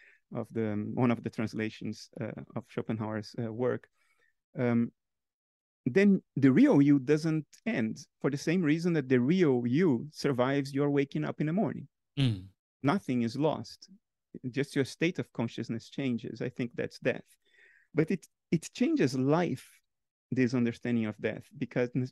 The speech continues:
Speaker 1: because now, unlike the physicalist notion that, um,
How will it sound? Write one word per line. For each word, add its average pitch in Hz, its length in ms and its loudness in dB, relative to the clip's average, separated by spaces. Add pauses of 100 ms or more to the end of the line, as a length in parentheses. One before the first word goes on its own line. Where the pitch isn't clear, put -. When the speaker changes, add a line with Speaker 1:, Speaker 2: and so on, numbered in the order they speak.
(120)
Speaker 1:
because 131 240 -4
now, 165 400 0 (1300)
unlike 175 400 4
the 135 100 2
physicalist 139 600 0
notion 123 640 -2
that, 113 260 -2
um, 110 200 -2